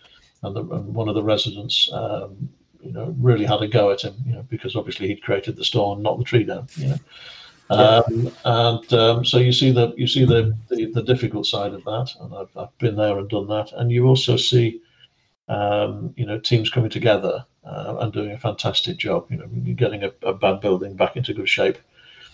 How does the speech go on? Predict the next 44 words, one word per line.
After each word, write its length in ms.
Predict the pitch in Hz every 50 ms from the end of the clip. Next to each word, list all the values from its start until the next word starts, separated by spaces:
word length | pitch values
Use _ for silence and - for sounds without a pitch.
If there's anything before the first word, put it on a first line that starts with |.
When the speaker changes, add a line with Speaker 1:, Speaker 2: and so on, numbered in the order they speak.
| - _ _ _ -
Speaker 1:
um, 420 | 92 92 92 95 95 95 98 104 -
and, 360 | - 110 101 95 95 - -
um, 380 | 101 95 95 95 95 95 95 - -
and, 260 | 104 98 95 92 - -
uh, 40 | -
you 140 | 107 - 107
know, 100 | 104 -
with 240 | 117 113 104 98 107
residents 460 | 104 98 95 98 92 95 98 - -
who 160 | - 101 95
are 180 | 92 95 - - _ _
pleased 360 | - - 131 120 110 104 104 104
and 100 | 101 92
delighted 580 | 127 - 98 95 95 - - - - - - 120
that 140 | - -
you've 180 | - 113 107 -
come 160 | - 123 113
on 120 | 95 92 95
board 300 | 101 101 95 95 98 98
and 100 | 98 92
you've 120 | 82 -
sorted 360 | - - - 95 - 98 90
out 160 | 90 92 87
their 140 | 92 98 92
estate. 440 | 90 90 - - - 82 - - -
So 300 | - - 120 120 120 - - - - - - - - - -
I've, 140 | 131 131 131
I've 160 | - 135 127 -
seen 200 | - 156 139 127
the 100 | 123 117
highs 260 | 123 131 123 113 110
and 140 | 110 107 107
the 60 | 107
lows, 500 | 95 90 80 78 80 - - - - - _ _ _
and, 420 | - 95 92 92 90 90 - - -
um, 400 | 92 90 87 87 87 - 95 -
and 160 | - 95 95
I've, 180 | 95 95 - -
I've, 220 | - 98 95 -
I've 180 | 95 101 98 101
very 180 | 101 98 98
much 180 | 98 95 - -
lived 260 | 95 98 90 - -
it. 120 | - -